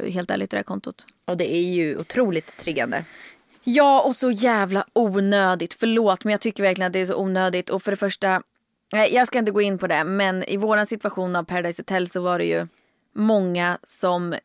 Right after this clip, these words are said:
Speaker 1: pratade om att, eh, vi, inom parentes, var mobbare.
Speaker 2: Mm.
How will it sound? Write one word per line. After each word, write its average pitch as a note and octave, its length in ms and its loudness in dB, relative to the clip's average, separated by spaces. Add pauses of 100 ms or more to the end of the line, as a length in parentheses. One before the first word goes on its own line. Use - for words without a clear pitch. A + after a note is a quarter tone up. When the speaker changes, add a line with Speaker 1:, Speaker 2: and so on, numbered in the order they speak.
(380)
Speaker 1:
pratade E3+ 420 -4
om F3+ 240 -6
att, - 280 -6
eh, - 300 -6
vi, G#3 300 -2
inom A3 220 -2
parentes, G#3+ 540 -4 (400)
var F3+ 500 0
mobbare. F#3 520 2 (540)
Speaker 2:
Mm. F3+ 340 -4